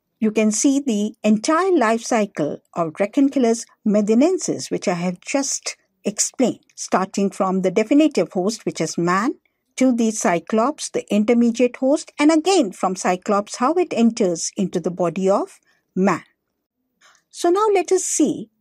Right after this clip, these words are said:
in brief, what is the source of infection of Dracunculus medinensis? Yes, it is the infected cyclops. What is the infecting agent? Cyclops containing third stage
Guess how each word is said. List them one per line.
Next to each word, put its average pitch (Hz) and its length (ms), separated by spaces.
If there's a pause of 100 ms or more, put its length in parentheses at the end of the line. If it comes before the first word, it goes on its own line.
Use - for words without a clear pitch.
(100)
in 202 240
brief, 196 560 (140)
what 427 200
is 427 100
the 453 100
source 339 320
of 349 120
infection 294 760 (400)
of - 480 (180)
Dracunculus 208 720
medinensis? 269 840 (320)
Yes, 214 360 (100)
it 202 140
is 190 160
the - 180
infected 185 720
cyclops. - 1040 (240)
What 220 200
is 190 80
the 190 120
infecting 165 680
agent? 220 460 (120)
Cyclops 226 680
containing 196 640 (120)
third 294 380
stage 214 580